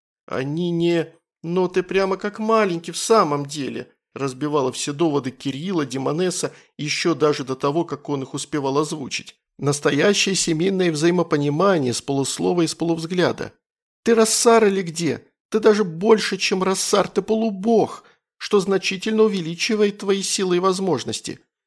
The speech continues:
«Шизофрения, ты понимаешь, о чём она?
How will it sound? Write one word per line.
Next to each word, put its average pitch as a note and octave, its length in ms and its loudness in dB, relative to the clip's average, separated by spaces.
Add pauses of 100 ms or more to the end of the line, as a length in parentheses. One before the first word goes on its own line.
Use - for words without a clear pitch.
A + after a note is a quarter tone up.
(640)
«Шизофрения, C#3 800 -4
ты - 120 -8
понимаешь, F#3 600 -2
о G#3+ 40 -4
чём B2+ 340 -4
она? A2+ 240 -10